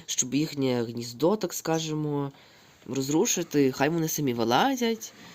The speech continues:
і на них подивимося. Ось це в нас вроді би, ні, це в нас не близнята, я думаю, що це близнята. Це в нас темненький і один, е... з близнят маленький. Це дівчинка або хлопчик. Ось цей, бачите, який він темненький. Вони вже такі великі.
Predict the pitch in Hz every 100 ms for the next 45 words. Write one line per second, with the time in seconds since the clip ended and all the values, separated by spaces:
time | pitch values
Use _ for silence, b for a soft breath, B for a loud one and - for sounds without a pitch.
0 | B B 151 170 131 135 - 143 117 101
1 | 101 - 131 147 - 131 160 156 139 135
2 | 143 135 131 117 107 - - 110 - 113
3 | 110 110 98 104 101 120 - 220 180 135
4 | 120 117 117 107 104 131 214 208 202 B
5 | B B B B B 147 143 135 - 127
6 | 123 151 262 233 - 131 127 113 143 165
7 | 165 - 127 127 120 120 117 113 131 120
8 | 92 135 - _ 165 165 165 175 185 190
9 | _ B B B B 120 113 139 160 143
10 | 110 - 110 117 156 - - 113 110 110
11 | 117 - 117 120 104 117 120 120 120 113
12 | - 113 120 131 - - 123 113 107 131
13 | 135 95